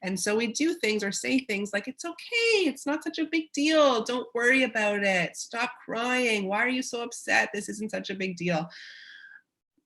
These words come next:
We say those things in the most loving way. Of course, it's not such a big deal when your, you know, ice cream falls onto the ground and you can just get another scoop right here.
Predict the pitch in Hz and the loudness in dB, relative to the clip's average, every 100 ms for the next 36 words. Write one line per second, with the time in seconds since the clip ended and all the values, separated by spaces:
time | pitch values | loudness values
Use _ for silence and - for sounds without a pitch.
0 | _ - 233 220 262 269 - 269 262 262 | _ -10 -2 4 6 6 4 4 4 4
1 | 240 226 214 190 185 175 190 214 202 175 | 0 0 2 0 0 -2 0 0 0 0
2 | - _ _ - - _ _ - 254 - | -8 _ _ -20 -20 _ _ -12 -10 0
3 | 240 233 - 170 160 143 165 160 165 160 | 2 2 -2 -6 -4 -4 -6 -6 -6 -4
4 | 151 143 147 143 143 - 165 151 139 139 | -4 -4 -4 -6 -6 -8 -6 -4 -4 -6
5 | 135 - _ - 165 147 - 160 156 - | -8 -16 _ -12 -10 -10 -10 -8 -8 -8
6 | 156 147 135 _ 147 147 143 139 - 151 | -6 -4 -6 _ -6 -6 -4 -6 -8 -8
7 | 139 156 151 147 147 170 160 143 - 143 | -8 -8 -6 -6 -6 -6 -6 -8 -6 -4
8 | 147 139 - 147 - - - - 160 | -4 -6 -6 -6 -8 -12 -14 -10 -10